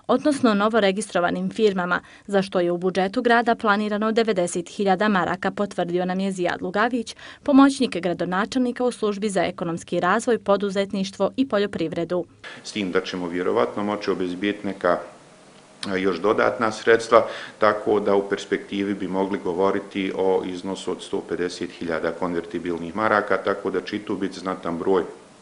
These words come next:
Speaker 2: malih firmi, e, podržan i mi već, e, dugi niz godina kontinuirano pomažemo ove djelatnosti,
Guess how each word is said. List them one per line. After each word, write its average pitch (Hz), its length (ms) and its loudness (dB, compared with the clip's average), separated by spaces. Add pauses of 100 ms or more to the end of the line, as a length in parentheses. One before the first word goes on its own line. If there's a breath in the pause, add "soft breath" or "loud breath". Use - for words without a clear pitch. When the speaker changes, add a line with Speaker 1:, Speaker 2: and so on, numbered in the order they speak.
(540)
Speaker 2:
malih 85 440 2
firmi, 90 320 -4
e, 85 60 -6 (840 loud breath)
podržan 101 580 6 (200 loud breath)
i 104 80 -2
mi 101 200 0
već, 104 300 2
e, 92 40 0 (180)
dugi 92 280 -4
niz 98 280 -4
godina 95 600 2 (240 loud breath)
kontinuirano 92 960 -2
pomažemo 90 800 -2 (280 loud breath)
ove 92 300 0
djelatnosti, 90 960 0